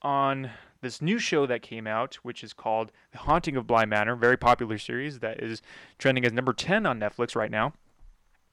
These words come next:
And then I'm gonna go into, we, actually, him and I, are gonna go into our personal thoughts on the election. We're gonna run that segment for about thirty minutes. And then for the last thing on the show, uh,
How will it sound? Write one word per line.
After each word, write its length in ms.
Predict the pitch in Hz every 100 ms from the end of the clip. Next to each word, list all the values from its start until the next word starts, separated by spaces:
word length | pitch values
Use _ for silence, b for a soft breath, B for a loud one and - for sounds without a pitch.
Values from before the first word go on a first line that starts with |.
| - B B B
And 100 | -
then 100 | 170
I'm 80 | 180
gonna 140 | 170
go 200 | 156 160
into, 560 | 165 160 - 147 143 143
we, 340 | - 175 233 - _ _
actually, 520 | - 139 - 123 131 151 _ _ _
him 160 | - 135
and 100 | 117
I, 240 | 95 107 - _ _ _ - - - _ _ _ _ _ - -
are 140 | 131
gonna 160 | 131 131
go 160 | 127
into 180 | 131 127
our 80 | 120
personal 360 | 143 147 147 127
thoughts 240 | 135 127
on 80 | 127
the 80 | 117
election. 480 | 120 147 - 165 160 117
We're 180 | 110 107 - _
gonna 280 | 127 120 139 b b b b b b b b b -
run 180 | 226 233
that 160 | 214
segment 320 | - 214 214
for 140 | - 180
about 260 | 170 170
thirty 240 | 190 196 208
minutes. 540 | 214 220 240 - - B - 160
And 180 | 160
then 220 | 165 165 160
for 200 | 151 143
the 200 | 131 127
last 380 | 151 214 - -
thing 340 | 139 131 123 _
on 140 | 139
the 40 | 120
show, 460 | - 131 139 165 - _
uh, 340 | 139 135 135